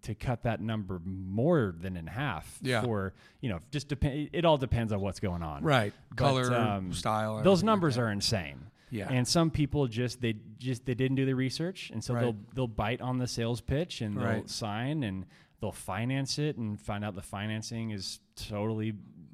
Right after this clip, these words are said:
Speaker 1: you know,
Speaker 2: Bonkers.
Speaker 1: bubble
Speaker 2: Yeah.
Speaker 1: causing.
Speaker 2: <laughs> Yeah. Yeah, right. Yeah.
Speaker 1: Um, stuff like that. Um, and so, yeah.
Speaker 2: And, and then, you know, you know, with that, with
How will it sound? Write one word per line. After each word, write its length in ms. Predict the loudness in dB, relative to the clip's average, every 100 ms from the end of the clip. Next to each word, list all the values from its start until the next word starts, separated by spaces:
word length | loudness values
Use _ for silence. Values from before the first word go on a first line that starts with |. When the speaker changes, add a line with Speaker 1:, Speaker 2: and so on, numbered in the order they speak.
| -8
Speaker 1:
you 140 | -2
know, 180 | -2 -2
Speaker 2:
Bonkers. 440 | -2 -4 -4 -4 2
Speaker 1:
bubble 520 | 2 4 2 2 -2
Speaker 2:
Yeah. 300 | -6 -6 -10 -12 -12 -4
Speaker 1:
causing. 580 | 0 2 2 2 0
Speaker 2:
<laughs> 200 | -2 0
Yeah. 400 | 2 2 2 -2 4
Yeah, 280 | 6 6 4
right. 280 | 2 0 -2 -12 -18 -20 -16 -4
Yeah. 520 | 2 2 2 -2 -6
Speaker 1:
Um, 180 | -8 -8
stuff 260 | -6 -4
like 200 | -4 -4
that. 340 | -2 -2 -2 -8 -8
Um, 580 | -4 -2 -4 -6 -8 -12 _ -4
and 120 | -4
so, 380 | -2 -2 -2 -2
yeah. 260 | -2 -2 -2 -10 _ -20 -14
Speaker 2:
And, 100 | -12 -12 -16 _ -2
and 120 | 2
then, 160 | 4 4
you 100 | 4
know, 260 | 4 2 -6 -8
you 100 | -2
know, 80 | 0
with 220 | 0 0
that, 220 | 0 0 -2
with 200 | -6